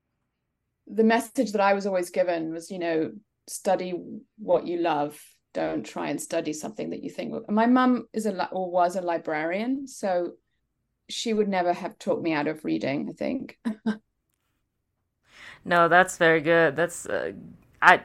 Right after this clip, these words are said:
Speaker 2: I love it when, when people are not discouraged. Um, and, and I do feel like it, it's, it's kind of a more recent thing within the last ten, fifteen years that people are really trying to swerve kids away from humanities. And,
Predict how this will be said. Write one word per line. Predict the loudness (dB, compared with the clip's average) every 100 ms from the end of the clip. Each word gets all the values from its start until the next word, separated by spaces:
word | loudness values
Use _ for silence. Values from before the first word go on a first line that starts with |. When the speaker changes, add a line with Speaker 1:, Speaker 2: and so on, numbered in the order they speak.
| 4
Speaker 2:
I | 4
love | 6 4
it | 2 -2
when, | -4 -6 -6
when | -6 -6
people | -8 -6 -2
are | 0
not | 2 0 -2 -12
discouraged. | -12 -12 -6 -2 -2 -2 -6 -14 -16 -10
Um, | -6 -4 -6 -8 -10 -16 -10 2
and, | 4
and | 6 6
I | 4
do | 2
feel | 0 2 4
like | 6 4 -2 -20 -12
it, | -6 -6 -6
it's, | -8 -10 -18 _ _
it's | -8 -8
kind | -2 -2
of | 2
a | 2 2 -2 -10 _ _ _
more | -6 -2 0 2 2
recent | 0 -4 -8 -10
thing | -4 -4 -4
within | -6 -8 -8
the |
last | -4 -4 -4 -6 -12 -18 -20 _ _ _ _ _ _
ten, | -6 -4 -4
fifteen | -6 -10 -8 -6
years | -4 -2 -4 -4
that | -6
people | -6 -2
are | 0
really | 0 -2 -2
trying | -4 -4 -2 -2
to |
swerve | -6 -6 -2 0 -2 -6
kids | -6 -4 -2
away | 0 0 0 -2
from | -6 -8 -6
humanities. | -6 -4 -4 -4 -4 -6 -8
And, | -10 -12